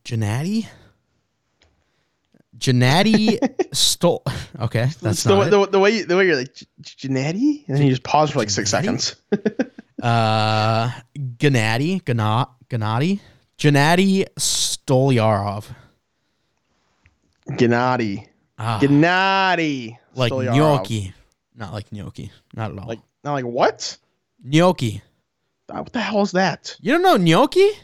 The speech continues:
Speaker 2: No.
Speaker 1: Do you call it ganache? Is that what you call it?
Speaker 2: I don't even know what that is.
Speaker 1: It's like a potato stuffed noodle.
Speaker 2: I don't like potatoes very much.
Speaker 1: I mean,
Speaker 2: You
Speaker 1: it's,
Speaker 2: know this.
Speaker 1: it's gnocchi. It's really good.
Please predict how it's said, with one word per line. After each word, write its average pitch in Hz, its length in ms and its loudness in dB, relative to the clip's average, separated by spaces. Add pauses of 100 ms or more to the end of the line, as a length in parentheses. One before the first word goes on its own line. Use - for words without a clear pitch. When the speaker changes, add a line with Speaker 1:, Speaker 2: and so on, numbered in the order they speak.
(320)
Speaker 2:
No. 160 340 -4
Speaker 1:
Do 139 80 -6
you 196 80 2
call 220 220 0
it 160 100 -6
ganache? 151 720 0 (200)
Is 123 120 -10
that 147 140 -2
what 139 100 -4
you 160 80 -4
call 214 260 -4
it? 294 100 -16
Speaker 2:
I - 140 -4
don't 175 180 2
even 175 120 0
know 170 60 2
what 160 100 -4
that 151 140 0
is. 120 500 -4
Speaker 1:
It's - 160 -10
like 170 200 -2
a 156 300 0
potato 165 400 -4
stuffed 147 380 -6
noodle. 151 360 -4 (500)
Speaker 2:
I 147 100 -2
don't 190 240 -2
like 156 200 -2
potatoes 135 580 -4
very 131 200 -2
much. - 420 -6 (600)
Speaker 1:
I 123 80 -2
mean, 117 160 0
Speaker 2:
You 120 60 4
Speaker 1:
it's, 156 80 2
Speaker 2:
know 123 160 2
this. 127 360 0
Speaker 1:
it's 113 220 -8 (160)
gnocchi. 139 420 -8
It's 113 180 -14
really 131 180 -4
good. 135 180 -6